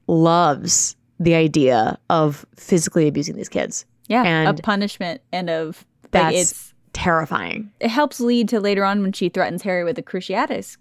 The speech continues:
Speaker 2: curse
Speaker 1: Yeah.
Speaker 2: to get information.
Speaker 1: Yeah.
Speaker 2: Like,
Speaker 1: And she
Speaker 2: it
Speaker 1: thinks about it a lot. She's, like, justifying it. She justifies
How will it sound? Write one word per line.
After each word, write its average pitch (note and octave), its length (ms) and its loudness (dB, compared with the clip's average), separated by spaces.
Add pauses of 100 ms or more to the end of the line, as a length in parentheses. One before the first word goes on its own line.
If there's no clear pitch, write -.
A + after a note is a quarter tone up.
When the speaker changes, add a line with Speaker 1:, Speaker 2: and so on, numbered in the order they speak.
(100)
Speaker 2:
curse - 580 -8
Speaker 1:
Yeah. F3+ 360 4
Speaker 2:
to C#4+ 100 4
get G#3+ 140 2
information. A3+ 680 0 (160)
Speaker 1:
Yeah. A#3+ 240 0 (120)
Speaker 2:
Like, A#3+ 180 4
Speaker 1:
And B3 80 4
she D4 120 6
Speaker 2:
it - 80 -2
Speaker 1:
thinks D4 220 0
about F4 180 4
it C4 40 2
a A3+ 60 4
lot. A#3 280 4
She's, A3+ 220 2
like, G#3+ 140 0
justifying G#3+ 640 0
it. - 100 -6
She A3 160 0
justifies A#3+ 720 2